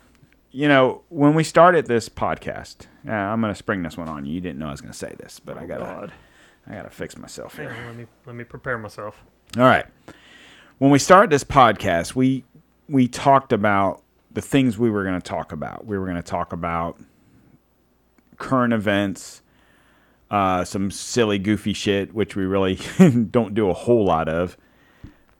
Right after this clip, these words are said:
Speaker 1: Uh, and then we were gonna talk about conspiracy theories, right? And we,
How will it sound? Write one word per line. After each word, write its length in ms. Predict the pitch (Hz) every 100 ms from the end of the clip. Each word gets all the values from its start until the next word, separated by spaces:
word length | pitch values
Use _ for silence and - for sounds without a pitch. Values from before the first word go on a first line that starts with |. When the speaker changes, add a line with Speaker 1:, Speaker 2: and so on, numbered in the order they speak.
| -
Speaker 1:
Uh, 680 | 104 104 98 92 90 85 85 147 139 _ _ _ _ _ _ _ _ -
and 140 | 107
then 160 | 107 104
we 100 | 101
were 80 | 98
gonna 140 | 92
talk 240 | - 90 87
about 260 | 85 80
conspiracy 540 | 87 - 135 135 - 65
theories, 520 | - - - - - _ _ _ _ _ _
right? 360 | - 78 101 - _ _ _ _ _ _ _
And 320 | 101 95 95
we, 340 | 101 101 98